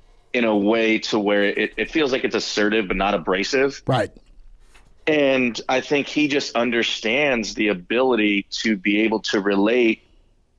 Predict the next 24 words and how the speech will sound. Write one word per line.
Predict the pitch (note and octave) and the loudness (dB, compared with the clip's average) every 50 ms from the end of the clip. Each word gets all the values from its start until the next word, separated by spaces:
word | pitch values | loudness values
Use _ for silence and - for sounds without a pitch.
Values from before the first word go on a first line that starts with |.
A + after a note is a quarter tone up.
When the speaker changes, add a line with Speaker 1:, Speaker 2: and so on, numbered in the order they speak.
| _ - | _ -2
Speaker 1:
and | A#2 A2 A2 G#2+ G#2+ G#2+ | 0 0 2 0 0 0
understand | - B2+ B2+ B2+ A#2 A2 - - C3 B2 A#2+ A2 G#2+ | 0 0 0 2 2 0 0 0 0 0 0 0 0
each | - A#2 A2+ G#2+ - - | 0 -2 -2 -2 -4 -2
player, | - C3+ B2 G#2 F#2+ F2+ | -2 0 0 2 0 0
because | E2 G2+ F#2+ - B2 A2+ G#2 F#2+ | 0 -2 -4 -2 -2 -2 0 0
there's | A#2 B2 A2+ - | -2 -2 -2 0
some | - D#3 E3 F3 | 0 0 0 0
players | - - E3 D3+ D3+ C#3+ A#2+ | 0 0 0 2 2 2 2
where | C3+ C3 | 2 0
you | B2+ A2+ | 0 0
can | A#2+ A#2+ A#2 | -2 -2 0
do | A#2+ | 0
certain | A#2 - - B2 A#2+ A#2+ A2+ | -2 -2 -2 -2 -2 -2 -4
things | - A#2 A#2 A#2+ A2 - | -4 -4 -4 -4 -6 -6
to, | - B2+ B2+ | -2 -2 0
and | B2+ A2+ | 0 0
there's | G#2+ F2 A2 | 0 0 0
other | A2 A2+ A2+ | 0 0 -2
players | - - A2 G#2+ G#2+ G#2 F#2 - | -2 0 0 0 0 0 -2 -4
you | G2+ - | -8 -8
can't | - A2+ G#2 F#2 - | -6 -4 -6 -4 -6
do | F#2+ F2 | -8 -6
that | E2+ D#2+ - - | -6 -6 -6 -6
to. | - - F#2 | -10 -12 -14